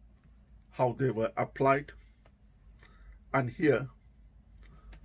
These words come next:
we will continue with the same program. The first question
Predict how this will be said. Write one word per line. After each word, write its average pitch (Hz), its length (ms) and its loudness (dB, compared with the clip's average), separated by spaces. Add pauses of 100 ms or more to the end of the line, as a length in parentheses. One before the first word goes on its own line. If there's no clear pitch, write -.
(300)
we 127 160 -2
will 120 160 -2
continue 123 500 -4
with 117 220 0 (1800)
the 120 100 -4
same 117 300 -4
program. 110 540 -4 (3250)
The 135 100 0
first 220 300 0
question 135 480 0